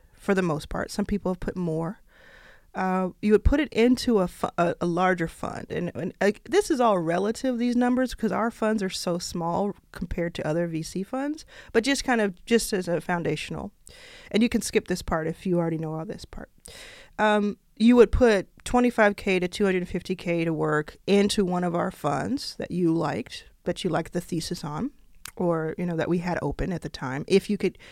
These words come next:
reach us and get to us and, and, and, uh, express interest, and if you were accredited. And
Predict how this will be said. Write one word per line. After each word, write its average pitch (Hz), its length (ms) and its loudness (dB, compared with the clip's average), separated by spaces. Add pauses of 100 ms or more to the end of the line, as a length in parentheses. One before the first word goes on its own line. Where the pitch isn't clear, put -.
(220)
reach 202 280 0
us 185 280 2
and 170 120 -4
get 185 160 0
to - 140 -8
us 175 320 -4
and, 165 200 -6
and, 160 180 -6
and, 156 300 -8 (140)
uh, 131 400 -8
express - 380 -4
interest, - 520 -12 (760)
and 202 140 6
if 202 140 2
you 196 80 6
were 185 100 4
accredited. 180 680 -4 (1000)
And 214 640 4